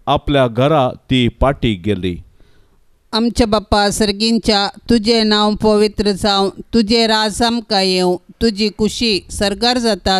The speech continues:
Speaker 2: तशीच संवसारांत जावं.
Speaker 1: आमचो दिसपडतो ग्रास आज आमकां दी, आनी आमी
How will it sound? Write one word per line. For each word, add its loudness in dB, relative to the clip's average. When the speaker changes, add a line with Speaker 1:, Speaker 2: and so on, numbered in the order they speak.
Speaker 2:
तशीच -2
संवसारांत 0
जावं. -2
Speaker 1:
आमचो 0
दिसपडतो 2
ग्रास 0
आज 0
आमकां 0
दी, 0
आनी 0
आमी 2